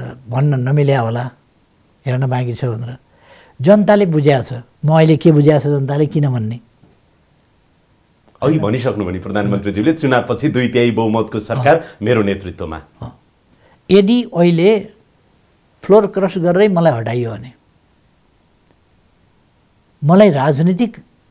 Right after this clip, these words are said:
Speaker 1: मैले बुझ्नुपर्छ कि मैले राजनीतिक लडाइँ लड्न पर्ने भयो।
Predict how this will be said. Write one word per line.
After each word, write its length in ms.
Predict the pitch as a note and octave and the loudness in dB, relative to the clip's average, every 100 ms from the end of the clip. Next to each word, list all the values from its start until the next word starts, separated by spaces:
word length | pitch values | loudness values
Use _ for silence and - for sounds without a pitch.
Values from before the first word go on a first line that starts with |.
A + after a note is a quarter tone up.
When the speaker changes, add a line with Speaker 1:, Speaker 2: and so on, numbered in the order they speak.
| _ D3+ | _ 0
Speaker 1:
मैले 240 | D#3+ F#3+ | 4 4
बुझ्नुपर्छ 540 | D#3+ D3+ C#3+ C#3+ C#3+ C3+ | 4 2 -2 -2 -2 0
कि 140 | F3+ | 0
मैले 240 | F3+ C#3+ | 0 0
राजनीतिक 460 | C#3 C3 C3+ C#3 D3+ | 0 0 -2 -4 -4
लडाइँ 280 | B2+ B2+ D3+ | -6 -4 -4
लड्न 320 | B2 A#2 A#2 | -4 -6 -8
पर्ने 280 | G#2 A#2 C3+ | -10 -10 -10
भयो। 280 | A2 G2 | -10 -14